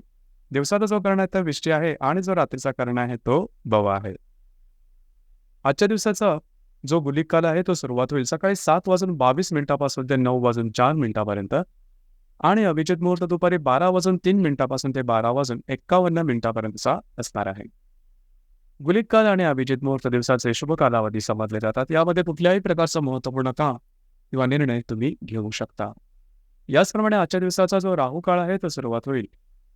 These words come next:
सकाळी दहा वाजून पंचेचाळीस मिनिटापासून ते बारा वाजून सत्तावीस मिनिटापर्यंत आणि यमगंड काळ दुपारी तीन वाजून पन्नास मिनिटापासून ते स-, पाच वाजून बत्तीस मिनिटापर्यंतचा असणार आहे.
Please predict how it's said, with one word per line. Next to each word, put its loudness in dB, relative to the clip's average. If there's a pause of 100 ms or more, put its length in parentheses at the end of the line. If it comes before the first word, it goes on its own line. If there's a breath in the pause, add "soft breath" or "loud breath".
(200)
सकाळी 2
दहा 4
वाजून 0
पंचेचाळीस -2
मिनिटापासून 0
ते 0
बारा 2
वाजून -2
सत्तावीस -2
मिनिटापर्यंत -4 (160)
आणि 2
यमगंड 0
काळ -2 (520)
दुपारी 2
तीन 2
वाजून 2
पन्नास 2
मिनिटापासून -2
ते -2
स-, -12 (140)
पाच 0
वाजून -2
बत्तीस -4
मिनिटापर्यंतचा -2 (200)
असणार -6
आहे. -12